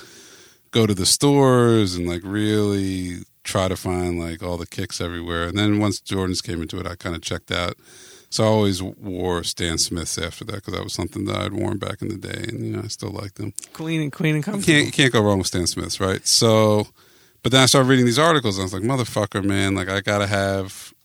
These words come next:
Speaker 2: Mm.
Speaker 1: I gotta take this seriously."
Speaker 2: Sure.
Speaker 1: So I called up Pete and I said, "Pete, you know, like, you gotta help me. What do I,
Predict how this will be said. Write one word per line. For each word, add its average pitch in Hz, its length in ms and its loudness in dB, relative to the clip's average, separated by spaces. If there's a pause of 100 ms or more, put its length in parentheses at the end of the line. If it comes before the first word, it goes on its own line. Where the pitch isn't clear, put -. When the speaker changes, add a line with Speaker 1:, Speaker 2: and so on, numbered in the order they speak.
Speaker 2:
Mm. 123 260 -2
Speaker 1:
I 101 60 -8
gotta 107 180 -2
take 117 200 -2
this 117 140 -4
seriously." 170 640 0
Speaker 2:
Sure. 180 280 2 (540)
Speaker 1:
So - 100 -4
I 98 60 0
called 120 240 2
up 104 140 0
Pete 101 240 -4
and - 20 -6
I 82 60 -4
said, - 160 -8
"Pete, 104 320 -4
you 92 80 -2
know, 87 160 -2
like, 85 240 -8
you 92 80 -10
gotta 90 180 -4
help 113 160 -2
me. 87 100 -6
What 82 140 -8
do 87 100 -8
I, 85 180 -8